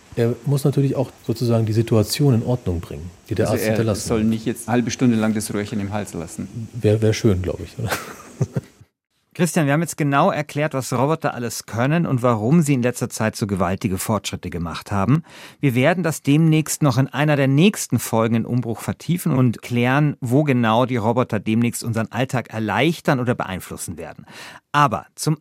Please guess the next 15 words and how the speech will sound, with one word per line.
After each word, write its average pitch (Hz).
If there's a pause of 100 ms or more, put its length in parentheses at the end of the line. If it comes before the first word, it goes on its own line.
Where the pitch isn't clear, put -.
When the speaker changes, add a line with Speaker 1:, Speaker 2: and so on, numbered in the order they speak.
Speaker 3:
Abschluss 196
dieser 165
Ausgabe 127
sollten 107
wir 120
noch 117
mal 110
zurückkommen 131
auf -
dieses 117
Gruselszenario. 110 (280)
Also, 117
dass 107
die 117
Roboter 156